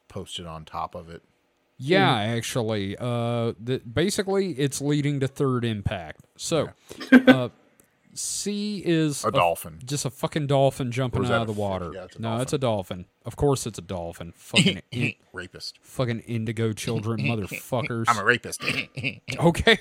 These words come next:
Speaker 2: thank you,
Speaker 3: Jesus
Speaker 2: raping
Speaker 3: Christ.
Speaker 2: dolphin. Jeez. Uh, D is a, oh, God. Okay, tarot card, magic book.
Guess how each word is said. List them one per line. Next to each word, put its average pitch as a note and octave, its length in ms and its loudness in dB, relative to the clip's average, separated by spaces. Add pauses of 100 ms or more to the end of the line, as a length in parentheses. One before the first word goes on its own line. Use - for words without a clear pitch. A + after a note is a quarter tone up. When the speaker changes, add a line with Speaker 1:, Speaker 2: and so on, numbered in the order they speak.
(120)
Speaker 2:
thank G3 400 6
you, C#4+ 80 12
Speaker 3:
Jesus A#3+ 180 8
Speaker 2:
raping D3 180 6 (160)
Speaker 3:
Christ. A3+ 120 8
Speaker 2:
dolphin. C3+ 480 2
Jeez. B2 560 -6 (960)
Uh, C3 340 2 (140)
D D3+ 600 2
is C3 400 2
a, B2 480 0 (720)
oh, C3 260 0
God. F#2 420 -4
Okay, C3 280 2
tarot F#3 380 4
card, E3 520 4
magic D#3 540 0
book. C#3+ 640 4